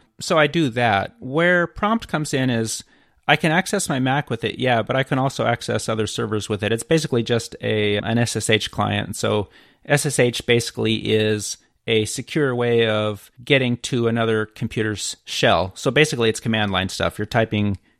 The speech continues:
commands. And so you can do that on your Mac 'cause your Mac is a Unix machine, and you, you can pop a terminal window open on your Mac and you can type Unix commands and you can have fun all day. Well, you can S S H to your Mac.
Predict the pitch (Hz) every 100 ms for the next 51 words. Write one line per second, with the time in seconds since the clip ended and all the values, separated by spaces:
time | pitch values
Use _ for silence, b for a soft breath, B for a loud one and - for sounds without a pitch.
0 | - 120 90 71 95 - b b b b
1 | b _ 113 110 - 110 107 110 131 127
2 | 196 170 110 110 123 190 104 - 123 -
3 | 127 147 156 113 127 117 117 117 113 -
4 | 127 208 147 107 110 113 120 _ - 135
5 | 139 120 - 143 139 - 147 139 123 123
6 | 127 123 135 143 120 117 117 131 135 -
7 | 113 113 113 107 101 127 120 127 123 -
8 | 127 113 135 - 113 113 113 117 120 123
9 | 113 110 151 117 B B B B - 143
10 | 123 139 156 147 165 151 147 160 - -
11 | 117 131 160 113 110 -